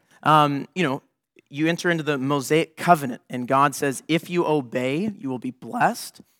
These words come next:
If you disobey, you're going to be cursed, and you're going to be taken into captivity, and all these terrible things are going to happen to you."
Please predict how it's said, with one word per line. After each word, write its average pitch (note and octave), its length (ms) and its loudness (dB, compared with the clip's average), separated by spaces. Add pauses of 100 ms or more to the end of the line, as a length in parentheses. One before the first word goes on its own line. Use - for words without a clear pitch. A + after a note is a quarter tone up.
(200)
If B3 140 -8
you E3+ 80 -6
disobey, D#3+ 480 2
you're D3 120 0
going C#3+ 220 -2
to D#3 60 -6
be E3+ 80 -6
cursed, F#3 380 0
and - 40 -4
you're C#3+ 120 -4
going D#3 120 2
to D#3 60 -4
be D3 100 -6
taken E3+ 380 -2
into E3+ 120 -2
captivity, F3+ 560 0
and B2+ 80 -6
all C#3 80 0
these B2 200 -8
terrible F#3+ 480 2
things F#3+ 280 -4
are D#3+ 60 -4
going E3 160 -4
to D3+ 60 -2
happen D#3+ 300 -2
to B2+ 60 -10
you." A#2+ 140 -14